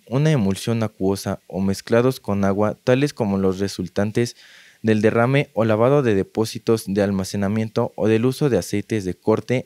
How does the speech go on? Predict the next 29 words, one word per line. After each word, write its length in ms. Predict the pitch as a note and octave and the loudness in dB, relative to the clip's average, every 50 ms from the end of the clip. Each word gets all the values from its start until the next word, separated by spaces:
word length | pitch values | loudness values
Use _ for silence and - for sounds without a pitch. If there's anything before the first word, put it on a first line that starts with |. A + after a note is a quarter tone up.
| - - | -6 -6
en 60 | G2 | -4
las 160 | F#2+ F2+ F#2 | -4 -4 -4
operaciones 760 | G#2 - - F#2+ F2 F2+ E2+ - - G#2+ G#2+ A2+ A#2 A#2 - _ _ _ | -6 -6 -4 -4 -4 -4 -4 -6 -6 -6 -4 -4 -4 -6 -8 _ _ _
de 160 | - - F#2 | -8 -6 -4
mecanizado. 760 | F2+ F2+ - - F2 F2 E2+ E2 - - F2+ E2+ - F#2 - _ _ _ _ _ _ _ _ _ _ _ _ - _ _ _ _ - - - _ _ - | -4 -4 -6 -6 -6 -6 -6 -6 -6 -4 -6 -6 -6 -10 -20 _ _ _ _ _ _ _ _ _ _ _ _ -20 _ _ _ _ -20 -20 -20 _ _ -4
Ahora 180 | - A#2+ B2+ B2+ | -2 0 0 0
vamos 300 | C3 C3 C3+ C3+ C3 - | 0 -2 -4 -4 -8 -6
con 140 | - G2+ G2 | -6 -6 -4
las 100 | F#2+ F#2+ | -4 -4
notas 340 | G2+ G#2 - - A2+ G#2 F2+ | -6 -8 -6 -4 -6 -6 -6
de 100 | F2+ E2 | -8 -10
su 160 | - - E2 | -10 -12 -8
partida, 520 | - F#2 E2+ - - A#2+ B2 D3+ F3+ - _ _ - _ _ _ - | -8 -8 -8 -6 -6 -6 -4 -4 -6 -8 _ _ -20 _ _ _ -20
que 200 | - E2 D#2+ D#2+ | -18 -16 -16 -16
son 400 | - - - F#2 F#2 F#2 F2 E2 | -16 -16 -14 -12 -12 -10 -12 -12
cinco. 480 | - - A#2 A#2+ B2+ B2+ - D3+ D#3 - _ _ _ _ - | -10 -8 -8 -8 -8 -8 -8 -12 -12 -12 _ _ _ _ -8
Eh, 160 | F#2+ G2 G2+ | -6 -4 -2
número 320 | A2+ A#2+ B2 A#2+ G#2+ G#2 | -2 -2 0 0 0 0
uno, 320 | G#2+ A#2+ C3+ C#3+ D3+ D3+ D3 _ _ _ _ _ - | 0 0 0 -2 -2 -4 -6 _ _ _ _ _ -6
en 140 | G#2+ G#2+ G#2 | -4 -2 -2
la 80 | G#2+ G#2 | -2 -2
subpartida 640 | - A2 F#2 - G#2 G2+ G#2 - B2 B2+ C3+ C3+ | -4 -6 -2 0 0 0 0 -2 -2 0 0 0
veintisiete 640 | A2 G#2+ G2 G2 - - - - B2+ - - C3+ | 0 -2 -6 -6 -6 -10 -10 -8 -8 -4 -4 -4
cero 280 | B2+ - C3+ B2+ A#2 A2+ | -4 0 0 0 2 2
uno 200 | A2 A2 G#2+ G#2 | 0 0 -2 -2
punto 400 | - - A#2 A#2 B2 - - B2 | -4 -2 -4 -4 -4 -2 -2 0
once 300 | A#2 A2+ A2+ - - A#2 G#2+ - | 0 0 -2 -4 -4 -6 -6 -6
se 180 | - - A#2 A2 | -8 -8 -8 -6
considera 680 | - G#2+ G#2+ G#2 - A2+ A2 A#2 B2 B2+ C3 C#3 - | -4 -4 -4 -4 -2 -2 0 2 2 2 2 0 -2